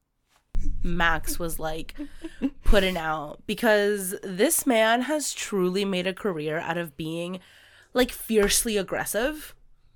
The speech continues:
Speaker 1: And, like, I mean, whenever, before he became world champion, we all knew that, like, Max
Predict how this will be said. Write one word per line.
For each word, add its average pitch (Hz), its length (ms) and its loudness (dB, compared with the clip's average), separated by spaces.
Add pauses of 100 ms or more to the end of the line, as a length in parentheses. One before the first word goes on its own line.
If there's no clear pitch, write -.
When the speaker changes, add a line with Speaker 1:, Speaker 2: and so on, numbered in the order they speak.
(540)
Speaker 1:
And, 196 380 2
like, 196 440 -2 (300)
I 247 40 0
mean, 226 300 0 (220)
whenever, 214 720 0 (320)
before 196 580 0
he 208 160 -10
became 180 640 -6
world 175 260 -6
champion, 175 640 -10 (580)
we 226 220 0
all 220 160 2
knew 170 420 -6
that, 180 180 -2
like, 160 260 -10 (220)
Max 180 420 -2